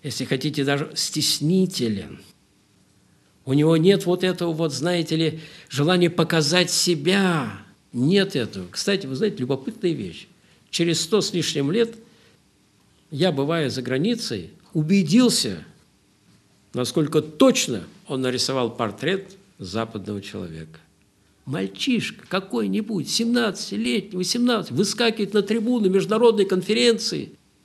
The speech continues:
где сидят тысячи, две человек, и с опломбом удивительным начинает вещать о таких истинах, что не знаешь, уши закрыть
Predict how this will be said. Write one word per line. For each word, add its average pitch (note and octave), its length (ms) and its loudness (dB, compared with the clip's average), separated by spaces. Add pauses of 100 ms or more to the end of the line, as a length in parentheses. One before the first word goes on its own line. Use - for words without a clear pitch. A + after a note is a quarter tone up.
(260)
где F#3 140 0
сидят A3 460 2
тысячи, A3 340 2
две E3+ 420 2
человек, G#3+ 640 4 (480)
и C4 180 6
с - 140 4
опломбом G3 1000 4 (1120)
удивительным G3+ 1040 8 (240)
начинает E3+ 960 0
вещать D#3+ 960 0
о C#3+ 100 -8
таких C#3+ 460 2
истинах, E3 480 2
что E3 100 -4
не D3+ 80 2
знаешь, C#3 400 -2
уши C#3 240 -2
закрыть D#3+ 580 -2